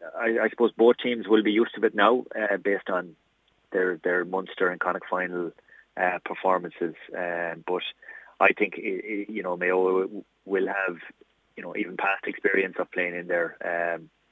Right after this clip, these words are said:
they've played there numerous times the past number of years. Winning the National League la-, last year was,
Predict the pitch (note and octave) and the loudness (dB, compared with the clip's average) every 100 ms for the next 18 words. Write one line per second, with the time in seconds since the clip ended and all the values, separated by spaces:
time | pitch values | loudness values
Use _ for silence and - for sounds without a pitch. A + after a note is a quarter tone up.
0 | _ D#2 - F2+ F2+ F2 F2+ F2+ F2 - | _ -8 -4 -2 -2 -2 -4 -6 -6 -4
1 | F2 F2 - E2+ E2+ - F2 E2 E2+ E2+ | -6 -8 -8 -4 -4 -4 -8 -4 -2 -2
2 | E2+ - - - - - - F#2+ F2+ F2+ | -2 -6 -16 -14 -14 -8 -2 -2 0 0
3 | F#2+ F#2 F#2+ F#2 F#2 F#2+ F#2 F#2 G2 F#2+ | 2 2 -2 0 0 4 4 4 4 4
4 | F#2+ - G2 F2+ | 4 2 2 2